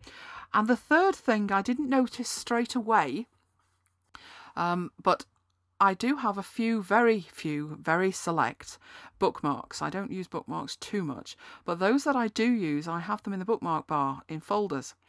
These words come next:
And, uh, I've always had the option to add bookmark here. So I click a folder on the bookmarks bar, it opens out, and at the bottom I have three options. And one of them is to add a bookmark here. And, uh, I opened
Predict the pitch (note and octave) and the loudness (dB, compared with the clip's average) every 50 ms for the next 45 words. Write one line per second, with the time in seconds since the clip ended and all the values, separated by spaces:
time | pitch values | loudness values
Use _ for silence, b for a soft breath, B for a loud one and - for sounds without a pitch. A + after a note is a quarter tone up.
0 | B B B B B B B B - D#3+ E3 D#3+ D#3+ - - D#3+ D#3+ - - F3 | B B B B B B B B -8 -6 -6 -6 -6 -6 -4 -4 -2 2 2 2
1 | F#3 F#3 F#3+ G#3 A#3 C4+ C#4+ - A3+ G3 - - G#3+ F#3 - - - - - C#3+ | 2 2 2 0 2 0 0 -2 -4 -4 -2 -2 0 -2 -2 -4 -6 -8 -6 -6
2 | D3+ - - - E3+ E3 D#3 - - - D3+ - - - D3 C#3+ D3+ - - - | -6 -8 -10 -8 -6 -8 -8 -6 -4 -4 -4 -4 -6 -8 -8 -6 -8 -8 -8 -4
3 | - B3 A3+ D#3+ - - B B B B B B B - - F3 F3+ F#3 - - | -2 -2 0 -2 -2 -6 B B B B B B B -6 -2 -2 0 -2 -2 -2
4 | - A#3 - - C#4+ - - A#3+ F#3+ D#3+ C#3+ C#3 C#3 D3+ E3+ - E3 E3+ F3 E3+ | -4 -2 0 -2 -2 2 4 4 4 4 2 -2 -2 -2 -2 -2 -2 -4 -4 -4
5 | D#3 - - D3+ D3 C#3 - - - C3+ C3 C#3+ D#3+ - - - E3 F3 - _ | -4 -4 -4 -6 -8 -8 -8 -8 -6 -4 -4 -4 -4 -4 -6 -8 -10 -10 -12 _
6 | - - D#3 F3+ - - A#3 G#3+ - C3 B2 D3+ E3+ - - - D#3+ E3 E3 F3 | -6 -6 -6 -4 -2 -2 -2 -2 -2 -2 -2 -2 -4 -6 -6 -8 -6 -6 -4 -6
7 | - A3 G#3+ F#3+ D#3 - - E3 E3+ F#3 F3 E3+ C#3 - - - - E3 F#3 A#3+ | -4 -2 0 -2 -2 -2 -4 -4 -4 -2 -2 -4 -6 -6 -6 -6 -4 0 2 2
8 | B3+ - - - D3 D3 C3 - - - _ B B B B B B B B B | 0 0 -2 -6 -4 -4 -4 -6 -8 -14 _ B B B B B B B B B
9 | - E3 D#3+ E3 F#3 A#3 C#4 C#4 - - C#3 D3+ E3+ F3 - - G3+ - D#3+ D#3+ | -8 -8 -6 0 4 4 6 4 4 2 -2 -6 -6 -8 -8 -8 -6 -6 -4 -6
10 | D#3 E3 - D#3 - - - D3+ C#3 D3 C#3+ - - A#3 G#3+ D#3+ C3+ B B B | -6 -6 -6 -8 -8 -6 -6 -4 -4 -4 -4 -4 -4 -2 -2 -2 -4 B B B
11 | B B B B B B B F3+ E3+ E3+ F3 - F3+ F3 - - F#3+ G3 G#3+ C4 | B B B B B B B -6 -6 -6 -4 -4 -4 -2 0 2 2 4 4 4
12 | D4 - C#4 C4+ G#3+ G3 F3+ - D#3+ | 4 4 2 2 2 2 -2 -6 -10